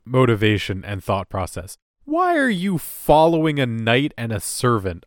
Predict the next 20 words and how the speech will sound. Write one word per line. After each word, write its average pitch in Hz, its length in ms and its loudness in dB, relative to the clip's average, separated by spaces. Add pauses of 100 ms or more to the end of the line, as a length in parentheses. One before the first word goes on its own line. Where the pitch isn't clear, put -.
(100)
on 98 240 -6
probably 117 680 -2
a 107 60 0
fool's 101 420 -10
errand? 85 440 -16 (480)
What 359 140 -4 (100)
the 156 120 -2
fuck - 440 -2
are 175 80 4
you 165 200 2
doing, 113 540 4 (320)
second - 480 0
in 135 160 -2
command 117 500 2
of 98 120 -4
Camelot, 92 640 -4 (280)
leaving 117 460 2
the 110 80 0
castle 98 540 -4
unannounced? 85 760 -10